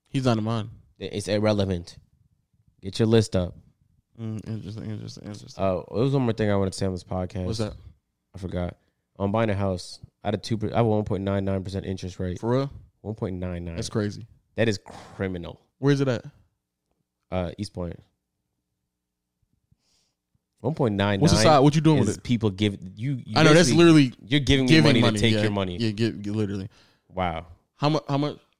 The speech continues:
Speaker 2: Well, he just gave me a, I don't know what that is. That, I don't know what he's saying.
Speaker 1: You doing long term or short term rentals?
Speaker 2: Short term, of course,
Speaker 1: Okay.
Speaker 2: of course, man. Short term is where it's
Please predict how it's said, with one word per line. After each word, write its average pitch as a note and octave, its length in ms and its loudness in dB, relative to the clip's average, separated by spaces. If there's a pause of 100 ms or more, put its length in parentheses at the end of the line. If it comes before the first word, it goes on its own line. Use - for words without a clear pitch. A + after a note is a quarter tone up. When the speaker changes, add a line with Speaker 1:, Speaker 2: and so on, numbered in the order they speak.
(1200)
Speaker 2:
Well, G2 120 -2
he G2 80 0
just F#2+ 200 -8
gave F#2+ 140 0
me F#2 180 -2
a, F2+ 160 -6 (680)
I - 40 -6
don't G2 100 0
know F#2+ 80 2
what F#2 120 0
that F2+ 180 -2
is. F2 280 -6 (680)
That, F2+ 240 -4 (260)
I F#2 60 -14
don't F2 100 -8
know F2 60 -8
what E2+ 160 -10
he's F2+ 100 -12
saying. E2+ 440 -12
Speaker 1:
You C#3+ 100 -2
doing C#3 200 4
long C#3+ 200 6
term C3+ 340 4
or A#2 80 -2
short B2 220 0
term G#2+ 180 -6
rentals? A2+ 320 -8 (380)
Speaker 2:
Short G2 240 -4
term, F2+ 240 -8
of - 80 -18
course, D#3+ 600 -8
Speaker 1:
Okay. G#2 120 -8
Speaker 2:
of G2+ 40 -6
course, F#2 280 -4
man. B2 180 -4
Short - 220 -8
term C3+ 160 -4
is A#2 100 -2
where B2+ 160 0
it's A#2 140 -4